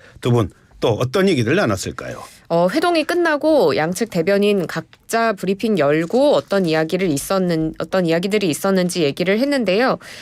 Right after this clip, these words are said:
Speaker 2: 혁신위의 취지와 활동에 대해 신뢰를 확인하는 자리였다고 밝혔습니다. 김기현 대표가 "앞으로도 가감 없는 의견을 전달해달라." 이렇게 말했고,
Speaker 1: 예.
Speaker 2: 인요한 위원장은 "당과 우리 정치의 한 단계 발전을 위해서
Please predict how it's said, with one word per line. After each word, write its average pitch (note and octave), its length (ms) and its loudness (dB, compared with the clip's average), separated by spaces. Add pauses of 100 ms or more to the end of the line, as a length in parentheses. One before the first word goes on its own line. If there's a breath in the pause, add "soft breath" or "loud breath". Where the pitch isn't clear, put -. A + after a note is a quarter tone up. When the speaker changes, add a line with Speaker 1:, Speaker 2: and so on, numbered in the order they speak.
(120)
Speaker 2:
혁신위의 D4 680 0
취지와 C#4+ 500 -2
활동에 D#4 440 0
대해 E3 400 2
신뢰를 D4+ 680 0
확인하는 A#3+ 460 0
자리였다고 D3 680 0
밝혔습니다. - 720 -6 (480 loud breath)
김기현 C4 480 2
대표가 G#3+ 640 0 (180 loud breath)
"앞으로도 G#3 680 2
가감 A#3+ 400 0
없는 A#3 320 2
의견을 F#3 440 2
전달해달라." F3+ 920 0
이렇게 D#3+ 280 -2
말했고, D3+ 640 0 (140 loud breath)
Speaker 1:
예. A#2 60 0
Speaker 2:
인요한 A#3+ 400 4
위원장은 F#3+ 680 2 (320 loud breath)
"당과 F3+ 640 0
우리 G#3 240 -2
정치의 A#3 420 0
한 E4 260 0
단계 C#4 340 0
발전을 A#3+ 580 0
위해서 D3 560 2